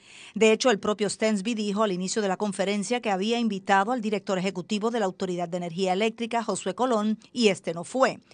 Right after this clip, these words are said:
Colón fue uno de los primeros en señalar problemas con el manejo de vegetación por parte de luma.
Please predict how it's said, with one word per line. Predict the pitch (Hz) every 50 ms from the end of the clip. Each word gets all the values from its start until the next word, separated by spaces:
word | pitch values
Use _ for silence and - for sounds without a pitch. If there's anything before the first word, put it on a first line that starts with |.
| - - - - - -
Colón | 214 214 214 247 247 220 226 254
fue | 247 - 240 226
uno | 226 240 254 240
de | 240
los | 226 220 226
primeros | - - 208 202 208 240 269 294 277 -
en | 269 233
señalar | - 247 240 240 233 214 196 190 196 202 - _
problemas | - 190 170 175 202 208 202 202 208 -
con | - 233 220 220
el | 220
manejo | 196 180 175 185 196 196 190 202
de | 190 202 202
vegetación | 214 208 226 226 233 226 - - 202 185 190 190
por | - 226 220 214
parte | - 180 180 - - - 185
de | 180 180
luma. | 202 220 240 226 202 - -